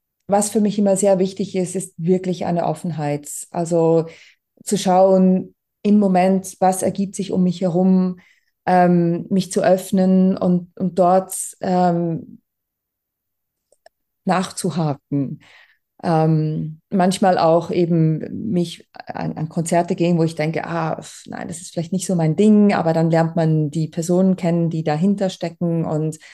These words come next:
also ich ich denke, dass, äh, also es gibt jetzt nicht punktuell der Moment, wo ich sag: "Ah, damals." Aber es ist wirklich,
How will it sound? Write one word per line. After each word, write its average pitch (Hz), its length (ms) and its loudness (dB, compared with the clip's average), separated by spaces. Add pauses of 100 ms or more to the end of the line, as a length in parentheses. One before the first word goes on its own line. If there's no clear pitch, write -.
(640)
also 180 200 -2
ich 175 120 -6 (240)
ich 165 100 -12
denke, 190 280 2
dass, 180 400 -2
äh, - 340 -8
also 185 160 0
es 175 140 -4
gibt 185 160 -6
jetzt 185 160 -6
nicht 185 180 -4
punktuell 170 520 -2
der 170 180 0
Moment, 165 320 -2
wo 160 60 0
ich 160 100 -4
sag: 139 260 -6
"Ah, - 260 -18
damals." - 640 -14 (160)
Aber 165 280 2
es 170 140 -4
ist 175 180 -6
wirklich, 185 540 -2